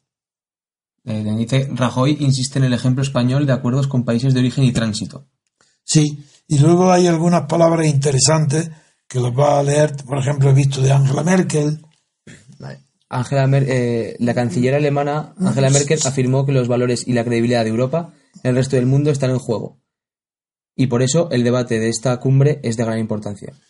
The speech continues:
Speaker 2: Y luego David Cameron, ya verá a ver el, el cinismo de
Speaker 1: Ofreció un buque de asalto,
Speaker 2: <laughs>
Speaker 1: tres helicópteros y dos patrulleras, pero
Speaker 2: ¿A ca-,
Speaker 1: lo hizo
Speaker 2: a cambio de qué?
Speaker 1: Ah, lo hizo a cambio de la condición que las personas que rescatemos sean entregadas al país más próximo,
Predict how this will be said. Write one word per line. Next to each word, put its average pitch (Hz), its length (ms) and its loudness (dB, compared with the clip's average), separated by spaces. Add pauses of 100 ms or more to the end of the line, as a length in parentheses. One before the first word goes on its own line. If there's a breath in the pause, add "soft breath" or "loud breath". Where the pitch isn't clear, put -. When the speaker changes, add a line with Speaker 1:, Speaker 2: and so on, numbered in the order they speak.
(320)
Speaker 2:
Y 139 100 2
luego 170 300 6
David 160 300 4
Cameron, 185 360 4
ya 175 120 4
verá 175 240 2
a 160 40 0
ver 170 120 4
el, 165 160 2 (140)
el 175 120 2
cinismo 160 600 4
de 165 160 0
Speaker 1:
Ofreció 131 540 4
un 160 100 0
buque 151 180 2
de 143 60 4
asalto, 127 540 -2 (200)
Speaker 2:
<laughs> 175 240 2
Speaker 1:
tres 139 200 4
helicópteros 151 580 2
y 143 60 0
dos 139 160 2
patrulleras, 127 640 0 (200)
pero 127 140 2
Speaker 2:
¿A 123 40 2
ca-, 123 40 2
Speaker 1:
lo 123 100 2
hizo 139 160 2
Speaker 2:
a 170 140 4
cambio 196 280 2
de 170 100 4
qué? 120 380 -6 (320)
Speaker 1:
Ah, 127 140 -4
lo 120 140 0
hizo 117 200 -2
a 139 40 4
cambio 139 160 4
de - 60 6
la 139 60 2
condición 143 600 0
que 143 60 -4
las 131 160 0
personas 135 480 0
que 135 80 -2
rescatemos 131 540 0
sean 139 160 4
entregadas 135 520 2
al 131 160 0
país 123 200 0
más 127 160 -4
próximo, 110 420 -6